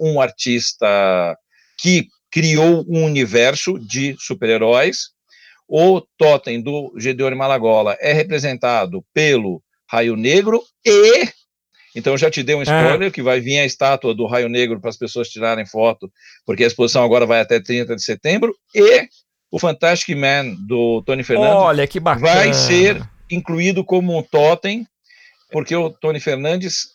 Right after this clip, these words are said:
Speaker 1: da Odigrude, ele investiu muito em fazer, é, quadrinho de super-herói no Brasil. Ele tinha o Fantasma Negro e... o
Speaker 2: Isso.
Speaker 1: Fantastic Man. Então, eu não podia deixar, seria injusto da minha parte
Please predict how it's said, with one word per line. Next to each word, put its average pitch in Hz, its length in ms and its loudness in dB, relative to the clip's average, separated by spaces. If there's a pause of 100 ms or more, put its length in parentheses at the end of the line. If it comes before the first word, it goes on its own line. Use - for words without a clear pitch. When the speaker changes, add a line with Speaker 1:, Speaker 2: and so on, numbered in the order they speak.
Speaker 1:
da 139 160 0
Odigrude, 151 720 -2 (420)
ele 170 420 -2
investiu 165 440 0
muito 180 880 2 (380)
em 139 100 -6
fazer, 143 680 0 (120)
é, 120 340 2
quadrinho 139 640 -2
de 127 160 -8
super-herói 120 600 0
no 120 80 -4
Brasil. 90 360 -2 (500)
Ele 131 200 0
tinha 160 160 0
o 139 60 0
Fantasma 160 480 0
Negro 180 580 2
e... 147 440 2
o 202 40 4
Speaker 2:
Isso. - 40 2
Speaker 1:
Fantastic 156 560 -2
Man. 117 260 -2 (400)
Então, 160 420 2
eu 147 80 4
não 175 220 0
podia 165 420 0
deixar, 160 380 0
seria 147 320 0
injusto 170 500 -2
da 143 100 -4
minha 135 180 -6
parte 117 460 -4